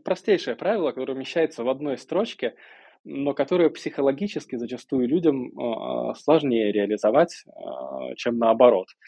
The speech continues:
Э, где увидел прибыль, зафиксировал, а где есть убыток, надеемся до последнего, что мы его отыграем.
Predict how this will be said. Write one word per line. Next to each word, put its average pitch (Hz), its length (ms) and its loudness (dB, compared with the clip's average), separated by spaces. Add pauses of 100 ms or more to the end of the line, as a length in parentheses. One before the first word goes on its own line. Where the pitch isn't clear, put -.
(240)
Э, 127 120 2
где 113 220 2
увидел 117 340 4
прибыль, 113 300 0
зафиксировал, 139 640 6
а 117 80 6
где 113 120 2
есть - 180 -4
убыток, 143 340 0
надеемся 113 360 -4
до 110 100 -6
последнего, 113 440 -2
что - 160 -14
мы 107 120 -8
его 110 140 -2
отыграем. 107 480 -6